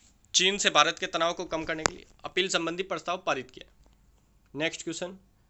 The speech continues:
recently appointed as consultant of brics सीसीआई, ब्रिक्स सलाहकार समिति के सलाहकार के रूप में किसे नियुक्त किया गया? इस क्वेश्चन का राइट आंसर है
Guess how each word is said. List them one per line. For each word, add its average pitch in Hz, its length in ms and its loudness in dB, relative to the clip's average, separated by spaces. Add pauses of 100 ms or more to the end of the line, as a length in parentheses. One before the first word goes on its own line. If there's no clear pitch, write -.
recently 196 400 2
appointed 202 600 0
as 190 200 0
consultant 196 640 -2 (300)
of 165 160 -6 (120)
brics 190 280 0
सीसीआई, 160 400 -4 (600)
ब्रिक्स 185 280 -4
सलाहकार 175 360 0
समिति 175 320 -8
के 180 140 -16 (340)
सलाहकार 170 480 -2
के 180 80 -6
रूप 165 120 -8
में 175 120 -10
किसे 180 240 -6
नियुक्त 185 260 -8
किया 120 180 -8
गया? - 200 -16 (640)
इस - 100 -8
क्वेश्चन 170 280 -4
का 170 100 -4
राइट 156 220 -4
आंसर 165 280 -8
है 175 80 -14